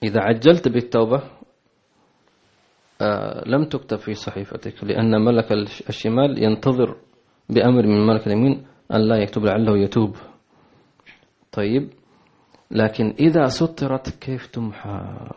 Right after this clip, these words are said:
مشكلة، يحتاج إلى محايا، تمام، تمحوها. بعض المساحات تمحو ولكن يبقى إيش؟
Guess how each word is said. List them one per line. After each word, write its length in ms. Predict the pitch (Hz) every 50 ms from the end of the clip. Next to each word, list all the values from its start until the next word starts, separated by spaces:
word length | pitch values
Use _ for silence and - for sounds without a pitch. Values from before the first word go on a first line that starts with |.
| - -
مشكلة، 420 | - - - - - - - 104 - - - - - - - _ _ _ _ _ _ _ _ _ _ _ _ _ _ _ _ _ _ _ _ _ _ _ -
يحتاج 420 | - - - - - 107 101 98 - 87
إلى 300 | 92 95 98 92 87 82 - - _ _ _ _ _ _ _ _ _ _ _ _ _ _ _ - - -
محايا، 580 | - 101 - - - 117 120 120 110 95 95
تمام، 360 | 90 - - 107 117 139 135 - - - _ _ -
تمحوها. 520 | - 90 98 - - 127 120 107 - - - _ _ _ _ _ _ _ _ _ _ _ _ _ _ _ _ _ _ _ _ _ -
بعض 260 | 107 113 110 117 117
المساحات 800 | 117 107 104 104 104 - - 101 104 - 110 123 147 - - - - - _ _ _ _ _ _ _ _ - -
تمحو 520 | - 135 131 127 117 - 143 151 165 - - -
ولكن 380 | 117 107 110 107 110 110 110 110
يبقى 380 | 123 120 110 110 107 98 104
إيش؟ 240 | 113 123 - - -